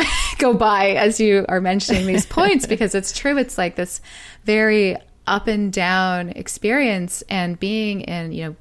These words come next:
Speaker 1: you were talking about hurdles and stuff, being in a new media, there's not that many colleagues to reach out to and go, "How are you doing this?" You know,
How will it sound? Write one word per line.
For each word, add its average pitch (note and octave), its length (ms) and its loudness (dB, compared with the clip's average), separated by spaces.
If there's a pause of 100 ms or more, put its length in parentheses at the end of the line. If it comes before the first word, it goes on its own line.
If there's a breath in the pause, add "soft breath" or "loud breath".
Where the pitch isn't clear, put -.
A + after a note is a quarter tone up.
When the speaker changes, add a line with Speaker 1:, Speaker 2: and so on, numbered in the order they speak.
(140)
Speaker 1:
you E3+ 100 -6
were E3 60 -8
talking F3 240 -8
about F3+ 320 -10
hurdles A3+ 420 -6
and F3 100 -8
stuff, - 280 -12
being F3+ 180 -8
in E3+ 80 -8
a D#3+ 60 -8
new D#3+ 200 -8
media, - 600 -6 (540 loud breath)
there's F#3+ 360 0
not C4+ 180 0
that F#4 180 0
many A3 200 0
colleagues D#3+ 560 -4
to F3+ 100 -6
reach D#3+ 260 -4
out D3 240 0
to E3 200 -4
and E3 120 -6
go, D#3+ 160 -2
"How A3+ 200 0
are C#4+ 80 2
you C4 180 4
doing D#3+ 340 -2
this?" - 320 -8
You F3 120 -6
know, G#3 160 -6